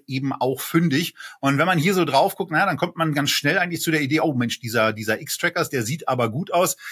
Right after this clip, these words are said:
Aber wie immer ist das so eine Sache, also A, seit wann sind diese Produkte hier verfügbar? Diese drei,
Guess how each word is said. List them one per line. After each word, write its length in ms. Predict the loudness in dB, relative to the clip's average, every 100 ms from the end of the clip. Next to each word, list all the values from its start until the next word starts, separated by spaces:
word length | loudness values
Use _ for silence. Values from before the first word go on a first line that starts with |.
| -16 -12 -8
Aber 200 | -6 -6
wie 120 | -4
immer 160 | -2 -2
ist 120 | -2
das 80 | -4
so 80 |
eine 120 | -2 0
Sache, 380 | 0 0 0
also 160 | -2 -2
A, 380 | 0 0 -2 -8
seit 240 | -8 -6 -2
wann 160 | -2
sind 140 | -4 -6
diese 160 | -8
Produkte 340 | -8 -10 -8 -6
hier 80 | -6
verfügbar? 480 | -6 -8 -4 -4
Diese 320 | -2 -4 -4 -2
drei, 400 | 0 2 0